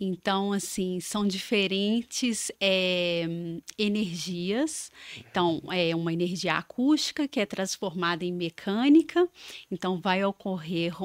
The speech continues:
uma, uma movimentação desse tímpano através de ondas sonoras que vai procu-, vai realizar um processo de alavanca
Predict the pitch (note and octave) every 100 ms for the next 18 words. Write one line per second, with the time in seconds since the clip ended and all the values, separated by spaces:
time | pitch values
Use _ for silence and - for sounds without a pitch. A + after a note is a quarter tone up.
0 | - B3+ F#3 F3+ E3+ E3 D#3 - - F#3
1 | F3 F#3+ D#4 D#4 C#4 C4+ A3+ - F#3+ F3+
2 | F3+ F#3+ - - G3+ - D4+ D#4+ - -
3 | - G3 G#3+ A3 G3 F#3+ F#3+ F#3 F3 E3+
4 | - A3+ C4+ G3+ F#3+ A#3 D4 - - -
5 | - - - - E4 C4+ C4 - C4 -
6 | - F3+ G3+ G3 A#3 B3 - G#3 B3+ A#3+
7 | A3 F#3 F#3+ G#3+ A#3+ B3+ A#3+ A#3+ B3 A#3+
8 | A#3+ A#3 A3 A#3+ B3 C4 B3 G#3 G#3 A3+
9 | - C#4+